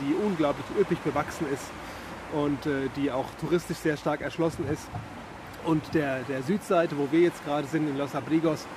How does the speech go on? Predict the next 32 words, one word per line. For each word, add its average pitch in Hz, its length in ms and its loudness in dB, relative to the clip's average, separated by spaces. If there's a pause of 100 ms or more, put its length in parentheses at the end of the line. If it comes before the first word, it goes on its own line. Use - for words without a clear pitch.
(340)
ist 165 120 6
es 160 140 0
eher 135 220 -2
karg 185 360 -2 (140)
und, 139 220 -6
und, 139 360 -6
äh, 135 200 -4 (340)
ja, 143 160 2
eben 160 200 4
diese 143 180 -2
Vulkanlandschaft, 151 1040 0 (100)
äh, 135 500 -6
Lava 151 460 2
bestimmt 156 440 0
das 147 160 -4
ganze 147 240 0
Landschaftsbild. 147 680 -2
Es 139 160 -8
ist - 80 -14
hier 139 120 -2 (140)
grau 120 200 -2
und 135 220 -4
schwarz 139 480 -2
und 127 220 -10
braun, 165 380 2 (460)
die 165 120 4
Erde, 156 420 2 (380)
ähm, 143 340 0
einfach 139 280 -2
weil 139 160 0
hier 135 280 -2 (100)
jeder 143 280 4